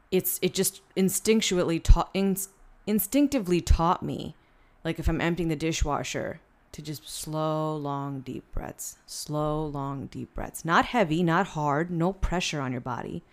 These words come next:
Just long, slow, deep breaths, twenty-four seven. And that kind of put me in naturally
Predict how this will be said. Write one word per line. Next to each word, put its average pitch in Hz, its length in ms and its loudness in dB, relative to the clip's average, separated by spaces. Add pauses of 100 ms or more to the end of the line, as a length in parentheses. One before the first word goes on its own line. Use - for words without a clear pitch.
(640)
Just - 260 -6
long, 156 460 -4
slow, 139 320 -4
deep 131 320 -8
breaths, - 460 -4 (840)
twenty-four 143 840 2
seven. - 540 -10 (460)
And 170 160 0
that 170 220 0
kind 220 260 -4
of - 280 -6
put - 260 12
me 170 220 -8
in 143 400 -10 (2500)
naturally 160 800 -8